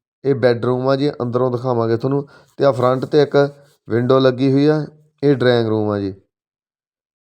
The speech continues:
ਤੇ ਫੋਰਨ ਸਟਾਈਲ ਕੋਠੀ ਬਣੀ ਹੋਈ ਹੈ ਜੀ ਇਹ, ਬਾਹਰਲੇ ਹਿਸਾਬ ਦੇ ਨਾਲ।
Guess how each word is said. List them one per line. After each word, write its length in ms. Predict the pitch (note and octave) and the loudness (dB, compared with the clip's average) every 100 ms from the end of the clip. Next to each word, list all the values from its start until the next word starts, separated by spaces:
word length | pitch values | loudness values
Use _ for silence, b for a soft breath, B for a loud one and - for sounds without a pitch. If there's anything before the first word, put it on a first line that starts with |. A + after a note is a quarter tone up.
| - | -18
ਤੇ 220 | - - _ _ _ _ - | -18 -18 _ _ _ _ -4
ਫੋਰਨ 380 | B2 C3 C#3+ | 2 2 2
ਸਟਾਈਲ 360 | C#3 - D3 C#3 | -4 0 2 2
ਕੋਠੀ 340 | C#3 C#3+ C#3+ | 0 -2 -2
ਬਣੀ 260 | C3+ C3+ C3+ | -2 0 0
ਹੋਈ 140 | B2+ | 0
ਹੈ 100 | G#2+ | 0
ਜੀ 100 | A2+ | 2
ਇਹ, 180 | B2 G#2+ G#2+ _ _ _ _ _ F#2+ | 0 0 -6 _ _ _ _ _ -2
ਬਾਹਰਲੇ 360 | G#2 B2+ C#3 | 0 2 0
ਹਿਸਾਬ 320 | C3 C3+ C3 | 0 2 0
ਦੇ 120 | A2+ A#2 | 0 -2
ਨਾਲ। 420 | B2 D#3+ F3 | -2 -4 -8